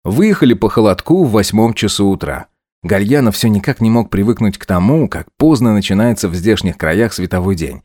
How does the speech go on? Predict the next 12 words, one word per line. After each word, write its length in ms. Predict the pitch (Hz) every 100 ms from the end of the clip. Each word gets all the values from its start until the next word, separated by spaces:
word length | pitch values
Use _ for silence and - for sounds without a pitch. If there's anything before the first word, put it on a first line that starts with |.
| _ _ -
и 100 | 101
как 180 | 120
стремительно 680 | - - 110 110 123 135 131
он 140 | 110 92
заканчивается. 840 | 107 107 82 - 78 - - 87 _ _ _ _
Ехали 380 | - 220 208 127
относительно 580 | 95 107 123 104 113 98
быстро 380 | 98 151 - 107
и 40 |
почти 340 | 92 92 -
без 140 | 98 92
приключений. 720 | 98 95 92 90 69 62 -